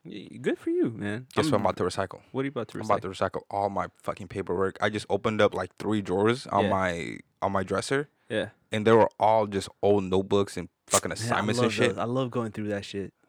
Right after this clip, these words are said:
Speaker 1: I
Speaker 2: Why?
Speaker 1: lo-, I don't know, man. I'm just like, "Damn, look back when you had potential." That shit, like,
Speaker 2: <laughs>
Speaker 1: really makes me happy, man.
Speaker 2: What?
Speaker 1: I be,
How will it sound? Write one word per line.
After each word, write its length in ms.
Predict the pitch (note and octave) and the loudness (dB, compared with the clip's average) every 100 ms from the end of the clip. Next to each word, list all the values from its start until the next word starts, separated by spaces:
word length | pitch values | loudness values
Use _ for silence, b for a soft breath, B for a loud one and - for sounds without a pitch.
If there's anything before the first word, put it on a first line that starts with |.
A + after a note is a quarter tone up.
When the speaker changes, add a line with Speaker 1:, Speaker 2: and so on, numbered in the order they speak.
| _ _ _ | _ _ _
Speaker 1:
I 40 | G#2 | -6
Speaker 2:
Why? 400 | G2 D3 F#3 E3+ | -2 0 2 2
Speaker 1:
lo-, 200 | A#2+ A#2+ | 0 -2
I 80 | A2 | -4
don't 220 | B2 A#2 | -6 -4
know, 160 | A#2 A2+ | -4 -4
man. 180 | A2 G#2 | -2 -2
I'm 160 | A#2+ | -2
just 160 | A#2+ A2 | -4 -2
like, 240 | G#2 F#2+ | -2 -2
"Damn, 440 | - A#2+ A2 G2 A2 | -2 -2 -2 -4 -2
look 260 | C3 G#2 | -2 -2
back 240 | A#2 A2+ - | -4 -4 -4
when 140 | A2+ | -6
you 80 | A2+ | -4
had 120 | A2 | -4
potential." 540 | G#2 - A2 - F#2 - B B | -6 -8 -8 -8 -12 -12 B B
That 180 | - B2+ | 6 8
shit, 220 | C3 - C3 | 10 10 8
like, 160 | A2+ | 6
Speaker 2:
<laughs> 40 | A2 | 2
Speaker 1:
really 480 | A2+ B2+ C#3 C#3 B2+ | 2 4 6 6 4
makes 260 | A#2+ - | 0 -2
me 80 | A2 | -2
happy, 340 | A2 A2+ - | 0 0 -2
man. 240 | F#2+ G2 G2 B B B - | -8 -8 -8 B B B 8
Speaker 2:
What? 180 | - | 10
Speaker 1:
I 40 | |
be, 120 | C5+ | 10